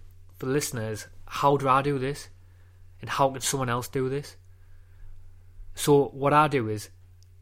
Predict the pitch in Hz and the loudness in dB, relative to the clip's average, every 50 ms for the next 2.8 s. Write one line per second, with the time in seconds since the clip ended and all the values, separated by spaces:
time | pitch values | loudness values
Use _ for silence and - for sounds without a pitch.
0 | - - - - - - - - - - - 156 151 151 139 - - 113 110 107 | -20 -20 -20 -20 -20 -20 -20 -20 -20 -4 2 4 4 4 4 0 -6 -6 -8 -8
1 | 104 - - - - 127 127 120 123 117 - - - - 135 127 123 127 127 120 | -8 -10 -6 -2 0 0 0 -2 -6 -12 -14 -14 -4 -2 -2 0 0 -2 -4 -6
2 | - - 117 110 113 117 117 - 127 120 110 107 110 113 127 - | -8 -8 -6 -4 -4 -4 -4 -4 -6 -6 -6 -4 -6 -6 -6 -8